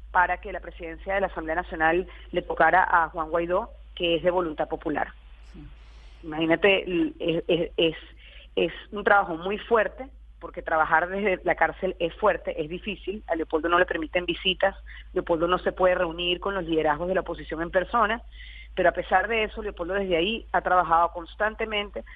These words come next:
Speaker 1: para lograr una estrategia en conjunto y lograr la salida definitivamente de esta dictadura.
Speaker 2: ¿Cómo reciben en su familia, Lilian, cómo recibe usted, cómo recibe,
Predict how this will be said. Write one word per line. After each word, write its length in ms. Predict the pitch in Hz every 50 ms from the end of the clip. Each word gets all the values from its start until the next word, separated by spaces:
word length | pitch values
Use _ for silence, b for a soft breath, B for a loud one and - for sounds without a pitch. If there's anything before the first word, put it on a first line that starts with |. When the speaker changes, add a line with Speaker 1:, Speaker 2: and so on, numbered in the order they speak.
| B B
Speaker 1:
para 160 | - 180 170 165
lograr 280 | 165 160 165 170 170
una 120 | 190 208 202
estrategia 500 | - - 180 170 170 175 170 151 165 156
en 120 | 156 151
conjunto 640 | - 165 156 151 175 226 269 285 285 277 359 359 - B B B B B B - -
y 220 | - 185 180 180 175
lograr 500 | 170 175 160 160 175 175 180 208 240 226
la 140 | 208 190 175 - -
salida 460 | 156 151 175 196 196 185 196 196 196 b b b b b b b b b -
definitivamente 800 | 175 175 - 175 165 151 - 175 175 180 185 185 180 175 196 190
de 60 | 165
esta 180 | - - 165
dictadura. 480 | 160 156 - - 147 147 - - - - - - b b b b b b b -
Speaker 2:
¿Cómo 240 | - 262 254 277 294
reciben 560 | 359 330 277 - - 254 247 233 240 247 262 -
en 100 | 240 247
su 140 | 196 220 208
familia, 480 | - 202 190 190 202 202 202 196 208 208
Lilian, 340 | 202 208 196 185 190 196
cómo 160 | 180 190 185 185
recibe 320 | 202 190 - 175 165 165
usted, 360 | 160 156 - - 190 180 175
cómo 180 | - 175 165 165
recibe, 460 | 180 175 - - 165 160 165 165